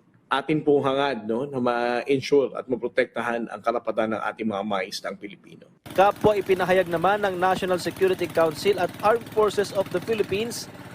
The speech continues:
Speaker 2: ang pagkabahala sa insidente. Sabi ng N S C, sana ay manatiling tapat ang China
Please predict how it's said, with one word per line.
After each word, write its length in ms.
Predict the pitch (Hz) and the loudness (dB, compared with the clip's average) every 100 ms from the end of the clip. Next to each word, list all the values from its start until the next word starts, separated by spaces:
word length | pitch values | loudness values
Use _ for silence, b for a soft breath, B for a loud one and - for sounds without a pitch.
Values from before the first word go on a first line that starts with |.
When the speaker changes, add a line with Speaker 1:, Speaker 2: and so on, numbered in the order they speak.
| - | -4
Speaker 2:
ang 160 | 208 | -4
pagkabahala 720 | - 220 220 196 185 170 175 | 0 2 4 2 2 2 2
sa 160 | 175 185 | 0 -2
insidente. 720 | 156 151 180 202 196 202 165 - - - - | -4 -2 2 2 2 0 0 -6 -16 -16 -2
Sabi 320 | - 196 208 | 4 4 2
ng 160 | 196 185 | -2 0
N 160 | 185 175 | 0 0
S 240 | - - | -2 -2
C, 160 | 240 233 - - - - | -2 -2 -8 -14 -16 -16
sana 320 | - 208 214 208 | 2 2 4 2
ay 80 | |
manatiling 560 | 190 185 185 202 196 180 | 2 2 2 2 2 2
tapat 320 | 160 196 190 | 2 2 0
ang 80 | 175 | -2
China 480 | - 240 202 180 | -2 0 4 4